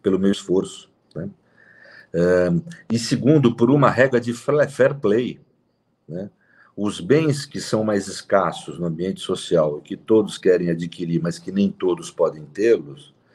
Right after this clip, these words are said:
a gente tem que poder ter as mesmas chances de adquiri-los, né? Chances iguais. E a educação é uma baita oportunidade pra poder ter chances iguais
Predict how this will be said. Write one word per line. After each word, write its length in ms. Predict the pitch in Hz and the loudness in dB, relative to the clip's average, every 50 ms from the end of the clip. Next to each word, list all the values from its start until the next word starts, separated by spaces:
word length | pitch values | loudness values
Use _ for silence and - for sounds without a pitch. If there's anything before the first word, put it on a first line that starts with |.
| - - - _ - | -20 -20 -20 _ -6
a 80 | 78 | -2
gente 300 | 85 107 127 131 - 135 | 0 2 0 0 0 -2
tem 240 | 117 - 123 110 101 | 0 2 2 2 2
que 120 | - - | 0 -4
poder 460 | - - 107 101 87 80 87 87 85 85 | -6 0 2 2 2 4 4 2 2 2
ter 160 | - - 101 | 2 2 2
as 140 | 87 82 87 | 2 2 2
mesmas 400 | 98 113 131 120 123 123 113 113 | 2 2 4 4 2 0 -2 -2
chances 680 | - - 113 117 139 143 139 - - 104 90 - - | -2 2 2 4 4 4 2 0 -4 -10 -14 -12 2
de 80 | - | 2
adquiri-los, 880 | 92 87 85 87 - - 92 85 82 82 78 76 71 69 71 - - _ _ _ _ _ _ _ _ _ _ _ _ _ _ _ _ _ _ _ | 2 2 2 -8 -16 -18 -16 -16 -14 -14 -16 -16 -18 -20 -20 -20 -20 _ _ _ _ _ _ _ _ _ _ _ _ _ _ _ _ _ _ _
né? 240 | - 78 82 92 98 - _ _ _ _ _ _ | -10 -8 -8 -8 -8 -10 _ _ _ _ _ _
Chances 480 | - - - 104 107 - - 117 113 | -8 0 2 2 2 2 0 0 0
iguais. 460 | 131 135 107 98 107 113 113 104 87 | 0 0 4 4 6 6 6 4 4
E 40 | 104 | 0
a 40 | 107 | 0
educação 540 | 107 117 120 120 135 120 - - - 117 135 | 0 0 0 2 2 2 2 2 0 2 2
é 20 | |
uma 80 | 147 139 | 2 0
baita 340 | 143 143 113 135 147 143 156 | 2 2 0 0 2 0 -4
oportunidade 760 | 143 - 123 110 - - 113 101 92 82 92 104 104 - | -4 -4 -6 -6 -6 -8 -8 -8 -4 -2 -2 -2 -2 -2
pra 100 | _ 117 | _ -6
poder 300 | - - 110 101 104 107 | -4 -4 -6 -6 -6 -8
ter 120 | 104 - 98 | -8 -10 -16
chances 460 | - - - 101 98 - - 85 85 | -18 -16 -16 -14 -14 -14 -16 -16 -18
iguais 580 | 90 82 87 85 85 87 92 104 113 - - | -18 -10 -4 -2 0 0 0 -2 -4 -10 -18